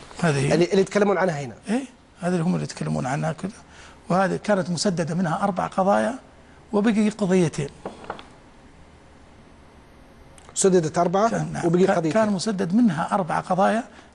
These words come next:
Speaker 1: لما جاء الخطاب الفيفا،
Speaker 2: أي.
Speaker 1: وهذا هو خطابنا إحنا، نوضح لل-، آه، لل-، للاتحاد السعودي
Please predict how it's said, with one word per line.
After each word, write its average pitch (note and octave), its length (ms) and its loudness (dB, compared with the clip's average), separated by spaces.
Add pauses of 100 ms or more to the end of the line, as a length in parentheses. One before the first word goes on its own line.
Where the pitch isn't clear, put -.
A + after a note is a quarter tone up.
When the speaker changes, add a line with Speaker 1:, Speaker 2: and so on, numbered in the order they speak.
Speaker 1:
لما E3 160 0
جاء G3+ 160 2
الخطاب G3 380 -2
الفيفا، G3+ 480 -2 (320)
Speaker 2:
أي. C3+ 180 -8
Speaker 1:
وهذا E3+ 220 2
هو F3 80 -2
خطابنا F3 580 -2
إحنا، F#3 260 -4
نوضح E3+ 400 -4
لل-، C#3 360 -6 (680)
آه، D#2+ 1120 -8 (500)
لل-، D#2+ 760 -2
للاتحاد D#3+ 400 0
السعودي F#3 560 2